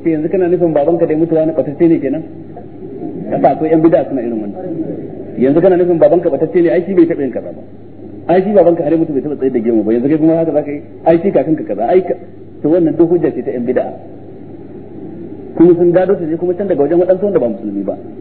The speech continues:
Shi yasa ko duniyar Turai abin da suka yi wa Larabawa suka halakar da su, suna musu su Larabci ne kawai ba su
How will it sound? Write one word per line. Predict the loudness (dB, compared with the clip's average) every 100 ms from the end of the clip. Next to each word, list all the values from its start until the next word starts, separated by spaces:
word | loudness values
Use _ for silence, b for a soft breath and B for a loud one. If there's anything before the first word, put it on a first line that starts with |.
| -18 -18 -16 -14 -12 -12 -14 -6 4
Shi |
yasa | 6 6 2
ko | 4 2
duniyar | 4 4 4 2
Turai | 2 4 4
abin | 2 2
da | -2
suka | -2 0
yi | 2
wa |
Larabawa | 2 2 2 2 0
suka | -4
halakar | -2 0 2 0
da | -2
su, | -2
suna | 0 2
musu | 0 -2
su | 0
Larabci | 2 2 0 -2 -6
ne | 0
kawai | 2
ba | 2 0
su | -4